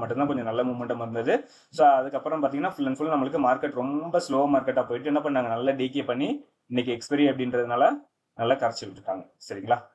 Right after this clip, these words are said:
ஓகே, so நம்ம இன்னைக்கு பிரீமியத்தை வந்து பார்க்கலாம். So நம்ம பிரீமியம் லெவல் தான் ரொம்ப முக்கியம், சரிங்களா? நம்மளுக்கு வந்து ஸ்பாட் லெவலை விட பிரீமியம் லெவல் தானேங்க ரொம்ப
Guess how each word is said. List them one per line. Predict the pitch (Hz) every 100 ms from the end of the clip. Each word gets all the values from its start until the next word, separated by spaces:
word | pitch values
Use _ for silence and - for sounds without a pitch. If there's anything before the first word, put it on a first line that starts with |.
| _ - 107
ஓகே, | - _ _ _ _ _ _ _ _ _ _ _ _ _ _
so | 135
நம்ம | 117 113
இன்னைக்கு | 104 151 269 - _ _ _ _ _ _ _ _ _ _ -
பிரீமியத்தை | 147 156 143 120
வந்து | 117
பார்க்கலாம். | 107 120 131
So | 151
நம்ம | 151 147 147
பிரீமியம் | 175 196 185 143
லெவல் | 131 139
தான் | 143
ரொம்ப | 120 120
முக்கியம், | 110 95 98 _
சரிங்களா? | 107 101 104 107
நம்மளுக்கு | 104 98 104
வந்து | 123 247 - _ _ _ _
ஸ்பாட் | - - 110 117
லெவலை | 110 110 107
விட | 120 151 - _ _ 127
பிரீமியம் | 135 147 131 117
லெவல் | 117 131
தானேங்க | 135 135 113 101 101 -
ரொம்ப | 104